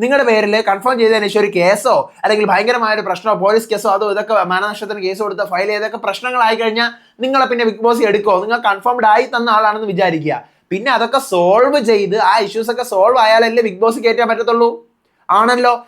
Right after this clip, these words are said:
അപ്പൊ അതുകൊണ്ട് ഈ പറഞ്ഞ പോലെ നമുക്ക് വെയിറ്റ് ചെയ്യാം. രേണു സുധിയുടെ കേസിൽ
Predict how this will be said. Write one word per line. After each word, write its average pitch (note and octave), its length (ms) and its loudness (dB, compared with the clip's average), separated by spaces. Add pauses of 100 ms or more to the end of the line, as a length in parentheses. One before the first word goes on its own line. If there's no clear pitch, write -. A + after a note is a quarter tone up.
(120)
അപ്പൊ G3+ 140 0
അതുകൊണ്ട് A3+ 720 2 (800)
ഈ C4+ 180 0
പറഞ്ഞ A#3 160 2
പോലെ B3+ 100 0
നമുക്ക് C4 220 -2
വെയിറ്റ് C#4 240 2
ചെയ്യാം. G#3+ 240 0
രേണു A3+ 280 0
സുധിയുടെ A3+ 320 2
കേസിൽ F3 520 -4